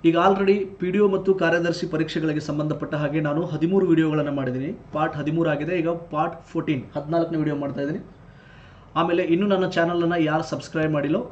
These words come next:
ಮಾಡ್ಕೊಳ್ಳಿ, ಯಾಕಂದ್ರೆ ನಾನು ಪಿ ಡಿ ಒ ಮತ್ತು ಬೇರೆ ಬೇರೆ ಎಕ್ಸಾಮ್ಗಳಿಗೂ ಕೂಡ ವಿಡಿಯೋಗಳ ಈ ಚಾನಲಲ್ಲಿ ಹಾಕ್ತಿರ್ತೀನಿ, ನನ್ನ ಚಾನಲಲ್ಲಿ subscribe ಮಾಡ್ಕೊಳ್ಳಿ.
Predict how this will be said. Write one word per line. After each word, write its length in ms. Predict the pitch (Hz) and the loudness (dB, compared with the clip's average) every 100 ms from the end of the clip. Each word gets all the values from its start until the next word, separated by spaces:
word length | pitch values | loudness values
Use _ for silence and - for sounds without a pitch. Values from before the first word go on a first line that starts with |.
| - | -6
ಮಾಡ್ಕೊಳ್ಳಿ, 480 | 135 147 151 156 185 | -2 -2 0 0 2
ಯಾಕಂದ್ರೆ 320 | 165 170 170 | 0 -2 -2
ನಾನು 180 | 165 170 | -2 -4
ಪಿ 240 | - 196 | -4 -2
ಡಿ 80 | 202 | 4
ಒ 160 | 196 190 | 6 4
ಮತ್ತು 240 | 180 170 | 2 0
ಬೇರೆ 220 | 156 170 | 2 2
ಬೇರೆ 200 | 170 165 | 2 0
ಎಕ್ಸಾಮ್ಗಳಿಗೂ 540 | 151 143 165 156 156 156 | 0 0 0 0 0 -2
ಕೂಡ 160 | 160 | 0
ವಿಡಿಯೋಗಳ 500 | - 151 147 147 147 147 151 | 0 0 0 0 0 0 -2
ಈ 100 | 135 | -4
ಚಾನಲಲ್ಲಿ 400 | 143 139 139 131 | -4 -4 -2 -4
ಹಾಕ್ತಿರ್ತೀನಿ, 460 | 156 156 147 143 | -4 -4 -4 -4
ನನ್ನ 180 | 135 131 | -4 -6
ಚಾನಲಲ್ಲಿ 480 | 127 139 139 143 175 | -4 -4 -2 -4 -4
subscribe 500 | - - - 151 143 | -8 -10 -6 -4 -4
ಮಾಡ್ಕೊಳ್ಳಿ. 400 | 131 - 190 | -6 -2 -2